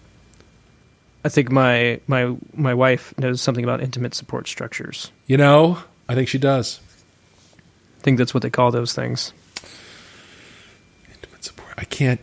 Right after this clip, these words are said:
Speaker 2: even, I don't, yes.
Speaker 1: That was a bra-, it was a bra joke, you guys.
Speaker 2: Oh,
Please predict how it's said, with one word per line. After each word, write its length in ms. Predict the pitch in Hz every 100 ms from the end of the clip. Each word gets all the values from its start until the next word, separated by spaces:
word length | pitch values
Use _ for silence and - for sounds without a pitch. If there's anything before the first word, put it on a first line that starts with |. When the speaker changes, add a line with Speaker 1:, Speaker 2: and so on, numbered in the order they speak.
| -
Speaker 2:
even, 480 | 123 110 104 95 82 _
I 180 | - 113
don't, 360 | 110 113 107 98 - - _
yes. 120 | - 143
Speaker 1:
That 60 |
was 100 | 175
a 40 | 165
bra-, 220 | 131 135
it 100 | 170
was 100 | 175
a 60 | 151
bra 180 | 160
joke, 300 | 175 139 120
you 80 | 131
guys. 280 | 165 220 214
Speaker 2:
Oh, 380 | 160 120 98